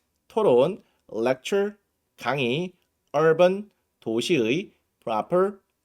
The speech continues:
적절한, 어, heal, 치유하다,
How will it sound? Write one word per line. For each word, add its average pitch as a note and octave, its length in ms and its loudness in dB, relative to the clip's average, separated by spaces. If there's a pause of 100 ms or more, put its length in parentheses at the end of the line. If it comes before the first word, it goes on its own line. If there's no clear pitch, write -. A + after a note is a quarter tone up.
(100)
적절한, B2+ 840 0 (480)
어, F#2+ 340 -6
heal, A3+ 540 0 (300)
치유하다, F3+ 1040 -2